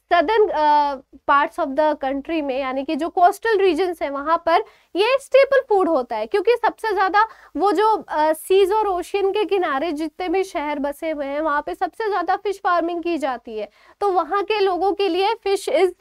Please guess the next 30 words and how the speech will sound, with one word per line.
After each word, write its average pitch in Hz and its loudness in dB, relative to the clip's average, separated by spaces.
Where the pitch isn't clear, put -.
included 349 4
in 320 2
their 381 4
regular 294 4
diet 285 4
also। 262 -2
So 453 0
there 359 2
are 370 -2
two 392 2
ways 392 -4
of 392 0
obtaining 294 -6
fish। 226 -10
They 269 -4
are 277 -12
from 311 -8
natural 330 -6
sources 370 -6
called 302 -6
capture 269 -4
fishing, 392 -2
किसी 339 -2
भी 339 0
मछली 320 -2
को 330 0
पकड़ना, 302 -4
कैप्चर 294 -4
कर 302 -4
लेना, 294 -6